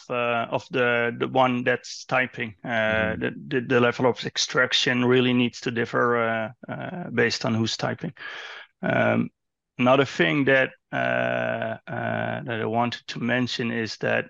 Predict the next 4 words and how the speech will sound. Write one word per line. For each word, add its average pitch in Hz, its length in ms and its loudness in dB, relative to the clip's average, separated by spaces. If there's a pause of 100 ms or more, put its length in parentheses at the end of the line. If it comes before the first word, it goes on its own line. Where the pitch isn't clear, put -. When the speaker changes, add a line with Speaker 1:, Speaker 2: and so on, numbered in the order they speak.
Speaker 1:
uh, 110 640 -2
the 110 280 -2
typist, 123 600 2 (280)
uh, 113 720 0